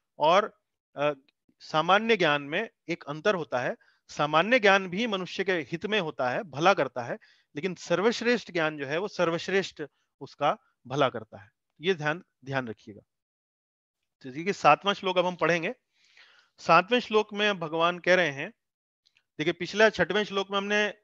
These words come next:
सत्व गुण के बारे में पढ़ा, सातवें श्लोक में रजोगुण को वो उसकी व्याख्या कर रहे हैं।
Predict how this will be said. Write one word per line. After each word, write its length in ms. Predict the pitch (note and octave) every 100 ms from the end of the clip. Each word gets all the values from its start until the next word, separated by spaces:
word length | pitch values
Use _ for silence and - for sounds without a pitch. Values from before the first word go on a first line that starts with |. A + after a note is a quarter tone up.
| -
सत्व 380 | - F3+ - A3+
गुण 200 | G#3+ G#3
के 100 | G#3
बारे 200 | G3+ G#3+
में 100 | F#3
पढ़ा, 240 | F3 A#3+ - _ _ _ _ _
सातवें 500 | - D3+ E3 A3+ B3+
श्लोक 340 | - F#3+ F3+
में 240 | F3+ A3 A#3
रजोगुण 560 | D3+ D#3+ G#3 F3 F#3 F#3
को 480 | F#3 F#3 F3+ - _ _ _ -
वो 180 | D3 E3
उसकी 360 | E3 C#3 - F3+
व्याख्या 320 | C#3 - C3
कर 140 | A#2+
रहे 120 | G#2+
हैं। 100 | G2